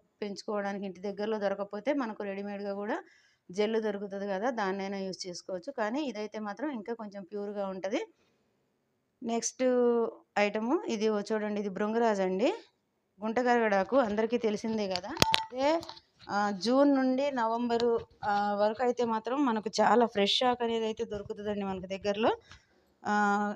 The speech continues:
ఇప్పుడు కొంచెం వర్షాలు వెనక్కి తగ్గిన తర్వాత ఇది దొరకడమే కొంచెం కష్టం. అందుకని ఆకు అయితే కొద్దిగా, ఆ, చిన్నగా ఉందంతే.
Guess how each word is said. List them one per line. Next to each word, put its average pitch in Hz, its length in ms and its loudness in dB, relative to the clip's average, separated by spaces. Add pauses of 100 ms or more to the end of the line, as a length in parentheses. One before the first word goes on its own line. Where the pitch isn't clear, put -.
(140)
ఇప్పుడు 233 320 0
కొంచెం 226 360 -2
వర్షాలు 226 360 0
వెనక్కి 220 240 -6
తగ్గిన 214 240 -6
తర్వాత 208 240 -2
ఇది 214 320 -4
దొరకడమే 208 460 -4
కొంచెం 196 280 -8
కష్టం. 190 320 -6
అందుకని 208 320 -6
ఆకు 196 260 0
అయితే 226 220 0
కొద్దిగా, 208 540 2 (640)
ఆ, 185 60 0 (1160)
చిన్నగా 269 360 6
ఉందంతే. 170 580 0